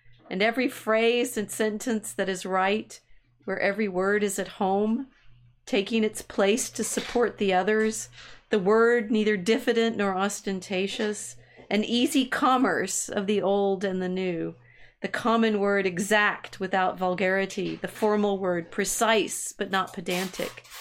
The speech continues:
the complete consort dancing together." Every phrase and every sentence is an end and a beginning. Every poem is an epitaph. Every poem an epitaph. And any action is a step to the block,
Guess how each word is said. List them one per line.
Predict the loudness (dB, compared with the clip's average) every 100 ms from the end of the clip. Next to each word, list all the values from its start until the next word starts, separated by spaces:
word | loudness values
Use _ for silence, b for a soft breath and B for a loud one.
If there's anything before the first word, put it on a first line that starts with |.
| B B B
the | -2
complete | -2 -2 0 0 -2 -8
consort | -4 -4 -2 -4 -4 -4
dancing | -8 -8 -8 -10 -12
together." | -12 -8 -6 -6 -8 -12 -20 _ _ _ -20 _ _ _ 0
Every | 2 2 0
phrase | 0 0 0 0 -2
and | -4
every | -4 -6
sentence | -4 -4 -2 -6 -8 -10
is | -10
an | -4
end | -2 0 0
and | -4 -6
a |
beginning. | -6 -4 -2 -2 -2
Every | -4 -4
poem | -4 -2 0 0
is | -2 -6 -10 -6
an | -4 -2
epitaph. | -2 -2 -8 -6 -6 -8 -20 _ _ _ -16 -8
Every | -8
poem | -6 -8 -8
an | -6
epitaph. | -8 -8 -14 -14 -16 -18 -20 b b b b
And | b 2
any | 2 2
action | 2 0 0 -2 -2 -2
is | -4
a | -8
step | -8 -2 -2 -2 -6
to | -6
the | -6
block, | 0 2 2 -2 -12